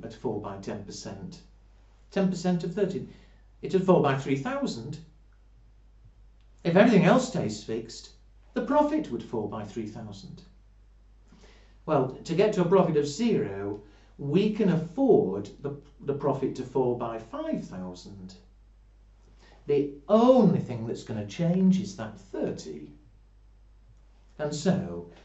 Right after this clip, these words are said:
the sensitivity will be five thousand over thirty thousand as a percent, which is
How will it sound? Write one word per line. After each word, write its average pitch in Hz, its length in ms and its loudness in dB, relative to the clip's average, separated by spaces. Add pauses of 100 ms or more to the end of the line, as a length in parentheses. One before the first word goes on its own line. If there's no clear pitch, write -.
(120)
the 147 80 -2
sensitivity 139 1040 -2 (400)
will 131 100 -2
be 120 140 -4
five 170 320 4
thousand 110 480 -6
over 95 220 -6
thirty - 420 -4
thousand 165 760 -12 (520)
as 92 160 -14
a 85 60 -12
percent, - 720 -14 (1120)
which - 400 -8
is - 1040 -2